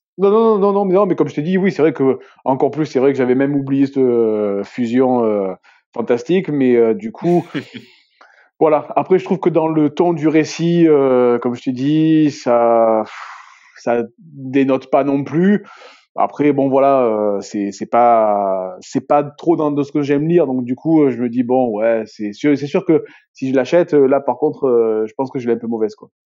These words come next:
Speaker 2: Ouais, bah, c'est vrai que c'est un peu léger comme récit, c'est, c'est assez, euh, tu le disais, il y a beaucoup d'humour, et cetera, il y a des
Speaker 1: Ouais,
Speaker 2: traits assez
Speaker 1: oui.
Speaker 2: légers, euh, il y a des personnages qui sourient, des personnages qui font des blagues, euh, c'est assez coloré.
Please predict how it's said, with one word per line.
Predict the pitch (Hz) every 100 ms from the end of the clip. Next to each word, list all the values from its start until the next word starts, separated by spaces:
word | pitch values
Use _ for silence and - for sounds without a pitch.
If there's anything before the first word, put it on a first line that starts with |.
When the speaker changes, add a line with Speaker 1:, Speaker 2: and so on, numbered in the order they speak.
| _ _ _
Speaker 2:
Ouais, | 123 117 120 110
bah, | 101
c'est | 120
vrai | 135
que |
c'est | -
un | 113
peu | 104 117
léger | 135 123 151
comme | - 127
récit, | 131 127 170
c'est, | - 110
c'est | 101 107
assez, | - -
euh, | 117 110 107 107 104 104 101
tu | 101 110
le |
disais, | 107 110 135
il |
y | 107
a |
beaucoup | 98 95 101
d'humour, | 98 113 127 135 120
et | 95
cetera, | 104 110 113 131
il | 123
y |
a |
des | 98 104
Speaker 1:
Ouais, | 196
Speaker 2:
traits | 208
assez | 180 170
Speaker 1:
oui. | 185
Speaker 2:
légers, | 113 107 135 139 135 _ _ -
euh, | 101 101 101 98 98 98 98 95 95 92
il |
y |
a | 104
des | 104
personnages | 95 107 - 98 -
qui | 104
sourient, | - 98 95 113 135 147 120
des |
personnages | 101 104 110 -
qui | 101
font | 95
des | 95 90
blagues, | 107 127 139 131
euh, | 110 101 98
c'est | -
assez | 107 - 104
coloré. | 104 95 104 127 143